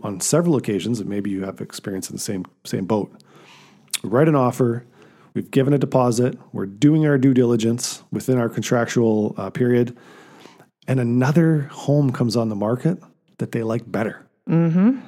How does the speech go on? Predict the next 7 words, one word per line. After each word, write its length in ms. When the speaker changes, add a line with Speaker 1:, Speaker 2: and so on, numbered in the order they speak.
Speaker 1:
Now, 100
there's 240
a 60
scenario 500
that's 260
tricky 380
because, 640